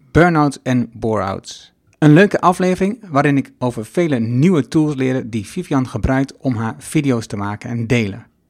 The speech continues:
Superhandig wanneer jij ook met video aan de slag wilt tegen minimale kosten. En dit heeft ze onder andere geleerd door het maken van een eigen tv-show. Verder hadden we het over haar werk als consultant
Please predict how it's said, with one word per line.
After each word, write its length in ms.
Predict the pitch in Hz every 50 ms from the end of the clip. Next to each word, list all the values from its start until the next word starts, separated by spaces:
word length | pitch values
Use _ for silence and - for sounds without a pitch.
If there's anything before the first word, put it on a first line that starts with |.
| _ _ _ _ _ _ _ _ _ _ _ _ -
Superhandig 760 | - - 226 220 220 143 123 127 135 139 135 139 127 - - -
wanneer 200 | 131 127 131 120
jij 240 | 113 117 127 139 147
ook 140 | 135 117 -
met 160 | 120 117 - _ _
video 320 | - - 143 127 120 110
aan 60 | 101
de 60 | 107 107
slag 340 | - 127 123 123 - - -
wilt 300 | - 113 117 113 - -
tegen 320 | - - - - - - -
minimale 520 | 127 123 117 127 143 165 156 135 117 113
kosten. 440 | - - - - - - - 139 - - _ _ _ _ _ _ _ _ _
En 120 | - 120
dit 140 | 117 131 131
heeft 140 | 139 131 -
ze 100 | - -
onder 260 | 156 151 139 131 -
andere 220 | - 156 165 156
geleerd 260 | - 143 139 139 143 123
door 100 | 120 123
het 140 | 113 -
maken 380 | 120 110 110 120 131 - 143 127
van 160 | - 123 113
een 120 | 104 110 -
eigen 320 | 107 110 107 - - 120
tv-show. 520 | - - 139 - 170 165 151 - 98 90 - _ _ _ - _ _ _ _ _ _ _ _ _ _ _ _ _ _ _ _ _ _ _ _ _ _ _ _ _ _ _ _ _ _ _ _ _ _ _ _ _ _ _ _ _ _ _ _ _ _ _
Verder 280 | - - 185 185 190
hadden 300 | 180 160 139 131 131 131
we 60 | 127
het 200 | 127 123 - -
over 260 | - 117 117 113 113 110
haar 260 | 104 101 95 101 - - 104 107
werk 280 | 135 143 147 143 -
als 300 | - 110 104 - - -
consultant 800 | - 180 180 165 139 - - 190 208 208 - 196 202 190 -